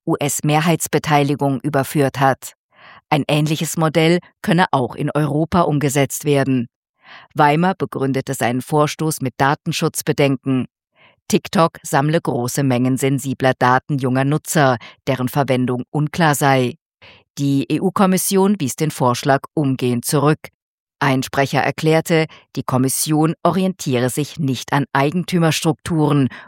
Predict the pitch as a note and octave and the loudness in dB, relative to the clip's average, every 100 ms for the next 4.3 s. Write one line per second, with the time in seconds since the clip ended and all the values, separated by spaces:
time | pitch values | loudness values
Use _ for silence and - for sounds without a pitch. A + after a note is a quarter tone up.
0 | - C#3 B2 B2 A#2+ D3 D3+ F3 C#3+ - | -10 -4 -4 -2 0 2 2 0 -2 -2
1 | D#3+ C#3+ C#3 D3+ C#3 C#3 C3 B2+ A2+ - | -4 -2 -2 0 2 4 4 2 -2 -6
2 | - - D3 C3 B2 B2 B2 - C#3 D3 | -16 -2 2 2 2 0 -4 -4 -2 -2
3 | - B2+ B2 C3 C3 D3 D#3 D#3 C#3+ C3+ | -2 -4 -2 -2 -2 0 2 2 4 4
4 | B2 - - | 2 0 -12